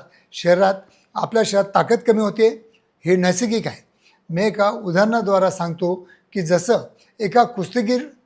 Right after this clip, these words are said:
म्हणजे जो कुस्ती, म्हणजे पैलवान जो म्हणजे विशिष्ट वयात कुस्ती खेळू शकतो,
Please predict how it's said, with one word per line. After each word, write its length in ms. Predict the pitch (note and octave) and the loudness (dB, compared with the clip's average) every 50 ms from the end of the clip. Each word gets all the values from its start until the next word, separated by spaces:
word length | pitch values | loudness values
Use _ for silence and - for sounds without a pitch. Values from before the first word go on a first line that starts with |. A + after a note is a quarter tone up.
| _ _ _ _ _ _ _ _ _ _ - | _ _ _ _ _ _ _ _ _ _ -8
म्हणजे 200 | G3 F#3 F#3 G3+ | -6 -4 -4 0
जो 120 | G3 G#3 F#3+ | 0 0 0
कुस्ती, 300 | G#3 G#3+ F3+ - - G#3+ | 0 -4 -6 -2 -2 -2
म्हणजे 180 | G3+ G3+ G#3 | 2 2 0
पैलवान 440 | G#3 G#3 G3+ F#3 F#3+ G#3 G#3 G#3 G3 | 2 2 2 4 4 4 4 2 0
जो 100 | F#3 F#3+ | -2 -2
म्हणजे 240 | F#3 F#3+ F#3 G3 F#3+ F3+ E3+ | -2 -2 0 0 0 -2 -4
विशिष्ट 640 | F3+ F3 F3 E3+ E3 F3+ F3+ - G3+ G#3 - C4 | -8 -8 -8 -6 -6 -6 -6 -6 -8 -8 -4 -2
वयात 300 | A#3 G#3 G3 F#3+ F#3 E3 B2+ - - _ _ _ _ _ _ | 2 4 4 4 4 2 -2 -8 -16 _ _ _ _ _ _
कुस्ती 280 | - F#3+ - - D4 B3+ | -6 -6 -4 -4 -2 2
खेळू 160 | G3 A3 A3 | 4 4 4
शकतो, 520 | F3+ F#3 F3 F3+ - F#3+ D#3 B2 - _ | 4 2 -4 -4 -6 -6 -6 -6 -12 _